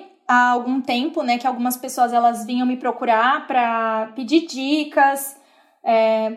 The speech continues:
conversar sobre as questões que elas estavam passando, tanto organizações que já existiam, quanto pessoas que gostariam de tirar um plano completamente do papel. E foi então que eu percebi que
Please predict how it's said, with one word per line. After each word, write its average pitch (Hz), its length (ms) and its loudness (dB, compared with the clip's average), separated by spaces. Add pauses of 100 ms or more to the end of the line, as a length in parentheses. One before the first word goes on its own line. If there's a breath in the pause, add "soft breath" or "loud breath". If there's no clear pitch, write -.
conversar 254 800 2
sobre 240 260 -6
as 240 400 -8
questões 247 420 -6
que 262 80 0
elas 240 180 4
estavam 233 280 0
passando, 240 680 -2
tanto 370 580 2
organizações 254 760 0
que 254 140 -10
já 254 220 4
existiam, 254 800 -6
quanto 269 320 0
pessoas 294 380 -4
que 294 100 -8
gostariam 269 560 0
de 285 120 -10
tirar 277 220 0
um 294 180 -10
plano 277 520 -2
completamente 311 680 0
do 277 80 -14
papel. 208 640 -2 (200)
E 269 80 -2
foi 294 160 0
então 294 240 2
que 370 60 4
eu 370 60 2
percebi 277 880 -2 (340 loud breath)
que 285 380 -4